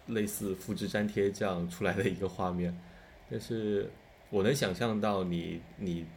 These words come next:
那边的美好的场景，因为，呃，你那边我觉得给我感觉是带来的更多的偏向于自然，包括它有一些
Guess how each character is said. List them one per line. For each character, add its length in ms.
那 140
边 180
的 140
美 220
好 260
的 380
场 200
景， 400
因 200
为， 260
呃， 320
你 300
那 140
边 280
我 160
觉 100
得 220
给 180
我 200
感 260
觉 160
是 340
带 180
来 200
的 140
更 260
多 220
的 120
偏 320
向 340
于 220
自 220
然， 260
包 140
括 320
它 200
有 120
一 80
些 380